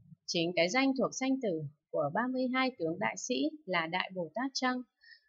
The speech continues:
Bạch Thế Tôn, không. Chính cái danh thuộc sanh tử của tám mươi vẻ đẹp kèm theo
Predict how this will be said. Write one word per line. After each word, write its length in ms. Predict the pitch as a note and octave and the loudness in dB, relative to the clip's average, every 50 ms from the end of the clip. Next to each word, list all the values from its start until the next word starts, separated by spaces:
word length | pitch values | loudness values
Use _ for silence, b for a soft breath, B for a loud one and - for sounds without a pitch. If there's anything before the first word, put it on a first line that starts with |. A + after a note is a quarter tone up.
| B _ | B _
Bạch 140 | F3+ E3+ D#3+ - - | -2 -2 -2 -4 -4
Thế 80 | - E3+ E3+ - | -4 -4 -2 0
Tôn, 240 | - A#3+ A#3 A#3 A#3 A#3 - | 2 4 4 4 2 0 2
không. 220 | - A#3+ A#3 A#3 A3+ G#3+ - _ - - - _ | 4 4 4 4 2 -2 -6 _ -20 -20 -10 _
Chính 240 | - F#3 E3+ F3 F#3 - | 0 0 2 0 0 -2
cái 120 | F3+ F3+ | -2 -2
danh 240 | - B3+ C4+ C4+ C4 C4 | 0 0 2 0 2 0
thuộc 100 | G#3 F3 | 0 -2
sanh 240 | - - - C4+ C4+ C4 C4 | -2 -2 -2 0 0 0 0
tử 180 | A3 F#3 E3 D3 C3+ C#3 C#3+ | 0 0 -2 -2 -6 -6 -4
của 140 | F3 E3 C#3+ - | -2 -2 -2 -2
tám 220 | - D#3+ E3 F3+ G#3+ | -2 -4 -2 -2 0
mươi 120 | B3+ C4 B3+ - | 0 0 2 2
vẻ 160 | G#3 E3 D3+ D#3+ | 2 0 2 0
đẹp 140 | E3+ E3 - - | -2 -2 -2 -2
kèm 200 | F3 E3+ D#3 D3+ - A3 | -2 -2 -2 -2 -2 0
theo 200 | A#3 A#3+ A#3+ A#3+ | 0 0 0 -2